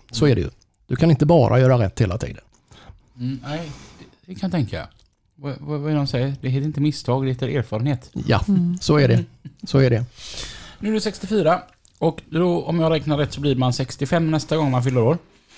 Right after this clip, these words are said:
Speaker 1: Det blir man.
Speaker 2: Hur, hur tänker du runt att fylla sextiofem? Alltså är det, är det pension då?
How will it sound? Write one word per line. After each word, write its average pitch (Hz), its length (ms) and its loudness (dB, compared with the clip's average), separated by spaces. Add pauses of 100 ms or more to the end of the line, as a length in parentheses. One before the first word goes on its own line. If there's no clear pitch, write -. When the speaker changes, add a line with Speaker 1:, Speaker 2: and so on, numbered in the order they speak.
(100)
Speaker 1:
Det - 100 0
blir 170 160 6
man. 113 240 4 (460)
Speaker 2:
Hur, 160 240 0
hur 156 160 4
tänker 147 400 0
du 160 180 2
runt 143 300 2
att 135 80 -4
fylla 131 200 2
sextiofem? 123 600 -2
Alltså 120 220 0
är 139 100 0
det, 139 240 2
är 143 40 2
det 139 60 -2
pension 143 400 0
då? 92 140 -6